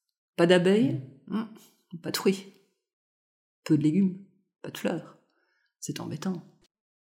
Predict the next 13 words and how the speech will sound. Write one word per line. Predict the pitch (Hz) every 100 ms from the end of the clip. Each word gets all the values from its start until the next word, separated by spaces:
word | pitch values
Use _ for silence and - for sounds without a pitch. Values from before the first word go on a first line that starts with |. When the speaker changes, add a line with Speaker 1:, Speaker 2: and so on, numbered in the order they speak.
| _ _ -
Speaker 1:
Chaque | - - 262 262 - - _
insecte, | 185 - - 185 - -
chaque | - - 190 196
animal, | 175 170 160 175 208 214 - _ _
chaque | - - 214 208 - - _
soi-disant | - 185 165 170 170
mauvaise | 170 151 156 156
herbe | 208 - - _
a | - 214 -
un | 175
rôle | - 170 156
à |
jouer. | 160 147 -